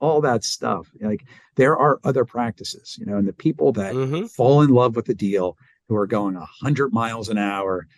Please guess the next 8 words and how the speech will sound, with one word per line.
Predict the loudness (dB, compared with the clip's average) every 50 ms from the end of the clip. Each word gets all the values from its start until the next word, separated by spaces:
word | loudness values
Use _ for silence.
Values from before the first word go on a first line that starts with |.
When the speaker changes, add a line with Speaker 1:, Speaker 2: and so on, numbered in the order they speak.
| _ _ -6
Speaker 1:
to | -2 0 0
the | 0
finish | -2 -2 -2 -2 -2 -2 -4 -6
line, | -8 -8 -10 -10 -10 -14 -16 -12 -8
that, | -8 -6 -6 -8 _ -6
that | -4 -2 -2
is | -2 -4 -6
never | -10 -8 -2 0 0 2 2 0 0 -2 -4 -4 -6